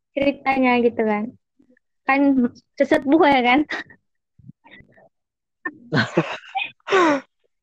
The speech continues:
Speaker 2: Eh, mungkin kalau cerita gue sih nanti
Speaker 1: Oke,
Speaker 2: dulu ya.
Speaker 1: siap. <laughs> Tunggu ya.
Speaker 2: Iya.
Speaker 1: Janji buat teman-teman yang dengerin,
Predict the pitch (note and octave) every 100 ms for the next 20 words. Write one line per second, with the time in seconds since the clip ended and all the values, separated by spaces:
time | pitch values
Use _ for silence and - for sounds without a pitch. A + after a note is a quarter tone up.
0 | - C3 C#3 C#3 C#3 - - D#3 C3+ -
1 | C3+ - C3 C3 B2+ - _ - C3 D3
2 | - E3+ E3+ E3 B2+ - - - C#3+ C#3
3 | F#3+ C4 D#4 D#4+ C4 B3 A#3 G#3+ F4 E4
4 | E4 F#4 F#4+ - D#4+ _ _ _ - E4
5 | E4 E4 D#4+ D4+ - C4+ - _ _ _
6 | - C4+ C#4 B3+ C#4 C#4 B3 - A#3 B3+
7 | C4+ C#4 C#4+ D4 D4+ D4+ C4+ C#4 C#4 C#4
8 | C#4+